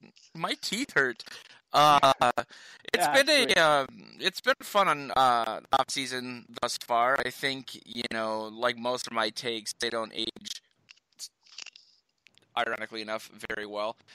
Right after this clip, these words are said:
Speaker 1: Um, at least this off season, when it, you know, I, I, I, I'm trying to balance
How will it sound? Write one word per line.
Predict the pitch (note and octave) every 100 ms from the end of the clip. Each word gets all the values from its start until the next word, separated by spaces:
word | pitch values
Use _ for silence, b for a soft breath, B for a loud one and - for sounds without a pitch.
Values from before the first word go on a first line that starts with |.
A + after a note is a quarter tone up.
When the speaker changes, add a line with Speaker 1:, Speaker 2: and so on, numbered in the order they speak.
| b b
Speaker 1:
Um, | - A#2 A2 G#2 G2+ G2+ -
at | -
least | D3+ -
this | D3
off | B2+ A#2
season, | - A2 G#2+ A2+
when | A#2
it, | A2+ - -
you | A#2
know, | A2+ A2
I, | G2+ A#2+ A#2+
I, | B2+ A2+ B B B B - -
I, | - -
I'm | D3+
trying | D3+ B3+ B3
to |
balance | E3+ D#3 D#3 D#3 D3 - -